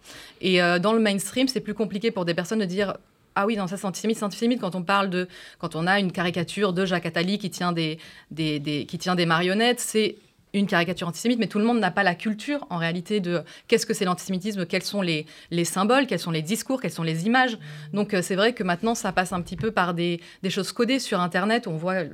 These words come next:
la haine antisémite qui se, qui se répand, euh, à plein volume. On va avoir des, euh, des chiffres particuliers, des annotations particulières, des, des, des, des, des signes, des signaux faibles, en fait,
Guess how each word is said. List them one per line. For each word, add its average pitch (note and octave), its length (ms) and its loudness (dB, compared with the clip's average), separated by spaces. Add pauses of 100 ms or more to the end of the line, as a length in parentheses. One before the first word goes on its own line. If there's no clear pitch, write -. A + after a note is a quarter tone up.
(140)
la E3+ 220 -2
haine F3+ 100 0
antisémite F#3+ 380 -4
qui E3 100 -10
se, D#3+ 280 -6 (280)
qui - 100 -16
se - 140 -2
répand, F3+ 480 2
euh, D#3+ 100 4
à F3+ 120 0
plein F3+ 200 2
volume. G#3+ 380 4 (300)
On F3 80 0
va F3 160 6
avoir G3 340 4
des, E3 240 2
euh, C#3+ 400 0
des E3+ 100 0
chiffres A3 460 -2
particuliers, A3 720 0
des E3 300 -2 (260)
annotations F#3+ 420 2
particulières, G3+ 600 0
des, E3 360 -2
des, D3+ 200 -6
des, D3 180 -6
des, C#3 160 -10
des D3 160 -12
signes, G#3 420 -2
des F3 120 -4
signaux A3 300 4
faibles, A3 320 2
en E3+ 80 0
fait, - 340 -2